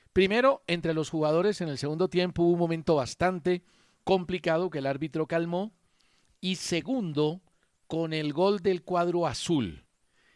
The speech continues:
Digamos que Santa Fe completó siete partidos sin perder, quince de invicto en condición de local, Millonarios seis sin ganar, tres de dieciocho puntos,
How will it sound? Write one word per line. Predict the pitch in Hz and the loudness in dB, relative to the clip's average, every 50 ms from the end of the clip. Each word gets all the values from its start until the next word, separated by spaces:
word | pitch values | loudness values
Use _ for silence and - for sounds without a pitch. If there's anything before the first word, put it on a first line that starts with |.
| _ _ | _ _
Digamos | - 160 165 185 180 208 196 - | -4 0 0 0 0 -2 -2 -2
que | 196 165 | -2 -2
Santa | - 165 156 151 156 151 | -2 -2 -4 -2 -2 -2
Fe | - 156 170 175 185 - _ | 0 0 0 0 0 -2 _
completó | - 185 175 151 151 147 - 156 156 | 0 0 0 2 0 0 0 0 -2
siete | - - 185 175 151 180 | 0 0 -2 0 0 0
partidos | 151 147 131 113 151 156 165 160 - | -4 -4 -4 -2 0 0 0 0 -2
sin | 165 147 120 | -6 -8 -4
perder, | - 135 120 117 143 151 160 165 151 - | -4 -4 -2 0 2 2 2 2 0 -4
quince | - - 220 226 202 175 139 - - 147 143 147 - - | -6 -4 -4 -4 -2 -4 -6 -4 -2 0 0 0 -2 -4
de | - 120 143 | -4 -4 -2
invicto | 135 131 120 151 165 - - | -2 -2 0 -2 -2 0 0
en | 170 160 | -4 -2
condición | - 156 139 127 123 - 127 139 143 | -2 -2 -2 -2 -4 -6 -6 -6 -4
de | 156 | -2
local, | 160 160 - 196 190 190 214 226 - _ _ _ _ _ _ _ _ _ _ | -2 0 4 4 4 4 4 2 -2 _ _ _ _ _ _ _ _ _ _
Millonarios | - 143 151 156 147 147 151 165 170 160 - | -6 -2 -2 0 0 0 0 0 0 -2 -2
seis | - 170 160 - | -2 -2 -2 -2
sin | - 170 165 | -4 -6 -4
ganar, | 143 139 131 135 151 170 - - - _ - | -2 -2 -2 0 -2 -2 -2 -4 -10 _ -4
tres | - 151 156 156 143 | -2 0 0 0 0
de | 156 170 156 | 0 0 0
dieciocho | 143 139 123 - - - 147 147 139 - - 165 165 156 147 135 127 117 - | 2 0 -2 -2 -2 -2 -2 -2 -2 -2 -2 0 2 2 2 0 0 -2 -2
puntos, | - 180 196 185 151 - 143 156 160 - - - - - | -2 -2 0 -2 -2 0 0 0 0 -2 -6 -14 -18 -20